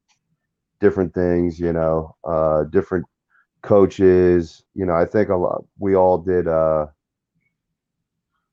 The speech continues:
I forget what it was, but wherever the, you know, we wrestled for the,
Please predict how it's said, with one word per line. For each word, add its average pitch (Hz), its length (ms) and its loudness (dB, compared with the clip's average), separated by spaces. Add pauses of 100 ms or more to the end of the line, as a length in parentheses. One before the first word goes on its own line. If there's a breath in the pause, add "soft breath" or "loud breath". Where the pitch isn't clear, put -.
(380)
I - 60 -16
forget 101 320 -4
what 82 120 -4
it 69 80 -2
was, 90 360 2
but 113 160 4
wherever 117 640 8
the, 101 160 8
you 110 160 2
know, 101 180 2
we 107 140 0
wrestled 107 460 -2
for 101 200 -6
the, 90 400 -2